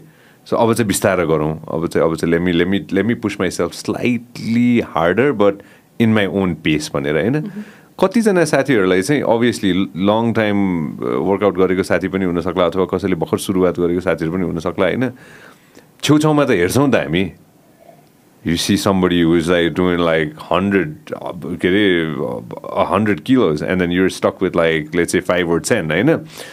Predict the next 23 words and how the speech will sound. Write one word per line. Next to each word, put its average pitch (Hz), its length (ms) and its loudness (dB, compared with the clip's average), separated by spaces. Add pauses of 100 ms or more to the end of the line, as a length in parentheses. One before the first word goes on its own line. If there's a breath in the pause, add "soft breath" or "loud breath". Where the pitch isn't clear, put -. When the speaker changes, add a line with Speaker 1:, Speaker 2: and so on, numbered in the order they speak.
(360 loud breath)
Speaker 1:
त्यो 104 140 -2
डिमोरलाइज 123 760 2
हुन्छ 85 260 -2
पनि 101 240 0
होला 78 220 2
कि 92 100 0
कतिजना, 80 480 0
होइन? 113 260 -2 (140)
What 147 160 0
kind 185 120 4
of 160 140 -2
piece 147 160 0
of 123 80 -2
advice 98 380 0
would 90 100 -4
you 95 80 0
guys 78 240 0
want 80 160 -8
to 82 60 -10
give 80 240 -12
to 78 160 -8
a 73 100 -6
person 78 380 -12